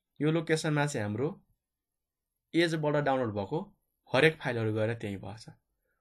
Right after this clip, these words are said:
अरू पनि सेटिङ धेरै छन् है हाम्रै। एपका कुराहरू भयो, प्रिन्ट गर्ने, पेजमा केही कुरा सर्च गर्ने, जस्तै यहाँनिर हेर्नु होला है।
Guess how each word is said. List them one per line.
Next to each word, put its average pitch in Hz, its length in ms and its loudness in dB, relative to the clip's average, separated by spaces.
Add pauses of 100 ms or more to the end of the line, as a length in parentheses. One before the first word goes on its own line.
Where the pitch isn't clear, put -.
(140)
अरू 165 180 0
पनि 208 180 0
सेटिङ 190 360 -2
धेरै 107 220 2
छन् 113 180 -4
है 135 120 0
हाम्रै। 101 300 -4 (680)
एपका 123 340 2
कुराहरू 110 420 0
भयो, 107 320 2 (600)
प्रिन्ट 139 260 2
गर्ने, 120 440 0 (1300)
पेजमा 139 280 2
केही 139 180 0
कुरा 131 200 2
सर्च 131 360 -4
गर्ने, 120 220 -4
जस्तै 117 240 -6
यहाँनिर 117 280 -2
हेर्नु 101 200 -2
होला 98 180 -8
है। - 100 -8